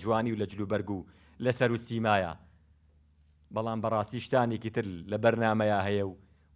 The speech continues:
لە، بۆ تۆ لە مەڵاسایە. خوای پەروەردگار هەموو لایەکمان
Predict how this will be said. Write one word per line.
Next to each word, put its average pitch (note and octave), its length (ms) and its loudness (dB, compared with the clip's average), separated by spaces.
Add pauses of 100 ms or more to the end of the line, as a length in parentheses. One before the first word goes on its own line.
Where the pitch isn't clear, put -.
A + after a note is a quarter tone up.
(340)
لە، C3+ 100 8 (160)
بۆ F3 100 12 (100)
تۆ G3 80 12 (100)
لە C3+ 100 10
مەڵاسایە. G#2 560 2 (640)
خوای C3 220 6
پەروەردگار G#2+ 420 4
هەموو B2 160 4
لایەکمان G#2 320 2